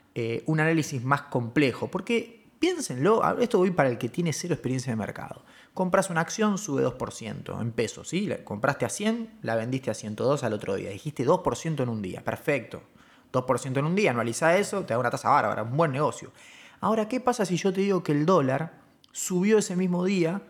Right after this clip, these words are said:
cuatro por ciento? Bueno, hagan las matemáticas,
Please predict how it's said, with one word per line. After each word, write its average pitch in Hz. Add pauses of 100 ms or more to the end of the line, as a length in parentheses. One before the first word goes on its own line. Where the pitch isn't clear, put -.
(640)
cuatro 143
por -
ciento? - (1200)
Bueno, - (960)
hagan 107
las 95
matemáticas, 110